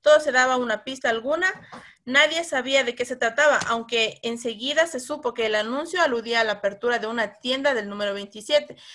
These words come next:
Son, se podría decir que son maneras de dar a conocer la publicidad.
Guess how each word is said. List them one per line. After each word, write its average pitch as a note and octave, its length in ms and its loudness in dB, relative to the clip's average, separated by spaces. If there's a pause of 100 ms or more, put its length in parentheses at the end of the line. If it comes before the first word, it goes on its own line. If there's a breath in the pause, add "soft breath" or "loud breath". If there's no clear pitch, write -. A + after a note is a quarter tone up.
(120)
Son, C#4+ 960 2 (220)
se C4 160 0
podría C#4 340 2
decir C4+ 380 -6
que A#3+ 140 -2
son C4 800 -2
maneras C#4+ 540 2
de A#3 120 -2
dar A3 160 4
a A3 100 0
conocer G#3 680 -4 (360 soft breath)
la G3+ 160 -4
publicidad. B3+ 640 2